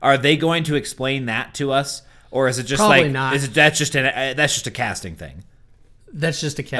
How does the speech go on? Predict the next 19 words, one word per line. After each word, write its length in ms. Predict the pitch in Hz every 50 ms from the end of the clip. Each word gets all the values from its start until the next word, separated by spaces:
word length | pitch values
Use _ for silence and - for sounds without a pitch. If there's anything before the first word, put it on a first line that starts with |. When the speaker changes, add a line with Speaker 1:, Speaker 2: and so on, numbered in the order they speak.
| 131
Speaker 2:
casting 320 | 110 113 - 135 123 120 -
thing. 320 | - 127 120 123 123 120
Speaker 1:
Okay. 200 | 120 120 120 -
Speaker 2:
Um, 600 | - 117 120 120 120 120 117 113 110 110 107 107 -
I, 200 | 127 123 117 127 - -
I 60 | 127
think 240 | 117 - 135 123 -
more 220 | 117 117 120 117
so 240 | - - 135 123 123
than 100 | 120 117
anything 280 | 113 117 107 - 127 117
else. 260 | 110 110 120 113 - 139
Like, 160 | 123 113 - - - - - - - - - -
if, 360 | 165 175 165 - - - - - - - - - - - _ - _ _ - _ _ _ _ _ - _ _ - _ - _ - _ _ _ _ _ _ _ _ _ _ _ _ _ _ _ _ _ -
if 240 | 151 160 156 - -
they 160 | 170 165 165
were, 280 | 156 151 151 147 147 147 -
so, 220 | - - 185 165
like, 260 | 165 156 151 - -